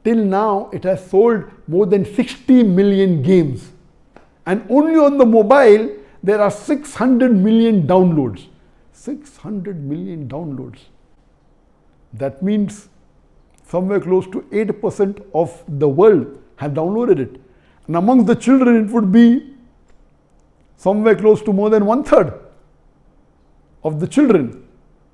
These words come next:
have, one third or close to it, have downloaded this. And in this game, this game mainly involves killing.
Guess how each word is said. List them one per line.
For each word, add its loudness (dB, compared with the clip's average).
have, 0
one -4
third -6
or -8
close 0
to -4
it, -4
have -8
downloaded 0
this. -14
And -2
in -2
this 0
game, 0
this 0
game 0
mainly -2
involves -4
killing. -4